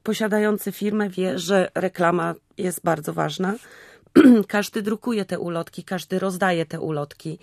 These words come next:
Dlatego myślałam, że jeżeli kilka firm zebrałoby się razem i zrobiło taką wspólną ulotkę, polską ulotkę, na której byłoby kilka branż, byłoby nam łatwiej się rozreklamować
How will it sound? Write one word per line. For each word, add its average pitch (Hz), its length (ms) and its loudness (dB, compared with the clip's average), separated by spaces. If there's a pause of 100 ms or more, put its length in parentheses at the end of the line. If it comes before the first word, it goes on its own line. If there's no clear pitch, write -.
(480)
Dlatego 202 340 -2
myślałam, 220 500 -2
że 196 120 -2
jeżeli 208 320 -2
kilka 262 380 -2
firm 175 480 -4
zebrałoby 175 680 -2
się 170 200 -4
razem 165 500 -2 (560)
i 196 80 -6
zrobiło 202 360 0
taką 208 300 -4
wspólną 262 500 2
ulotkę, 165 500 -6
polską 220 460 -4
ulotkę, 156 720 -6
na 170 160 -6
której 190 420 -6
byłoby 196 380 -2
kilka 202 400 -6
branż, 196 500 -2 (480)
byłoby 202 340 2
nam 214 260 2
łatwiej 170 560 -2
się 160 380 -6 (300)
rozreklamować 196 1120 -2